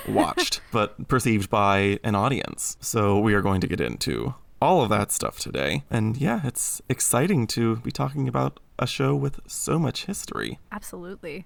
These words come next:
Speaker 1: So let's get into a little of that history now. I Love Lucy ran for six seasons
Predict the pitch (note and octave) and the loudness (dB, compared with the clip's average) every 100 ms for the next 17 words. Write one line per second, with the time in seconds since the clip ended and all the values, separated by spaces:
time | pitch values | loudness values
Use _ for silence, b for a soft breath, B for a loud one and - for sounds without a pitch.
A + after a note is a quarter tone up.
0 | - - E3 A2 A2+ C3+ C#3 B2+ - B2+ | -8 -2 2 4 4 4 4 2 0 2
1 | C3+ G3+ C3 G#2+ G#2 G2+ G#2 G#2+ G2 - | 2 2 2 4 4 2 0 -2 -6 -8
2 | - D2 C#2+ C#3+ - - A#2 D3+ F3 A#2+ | -6 -4 -2 -4 -4 0 2 2 2 2
3 | A2+ - D3+ F#3 A#2+ A2 G#2+ G#2+ A2+ - | 2 0 0 0 0 2 2 0 -2 -2
4 | - - - A2+ G#2+ A2 C#3+ F3 | -6 -6 -2 0 0 0 0 -2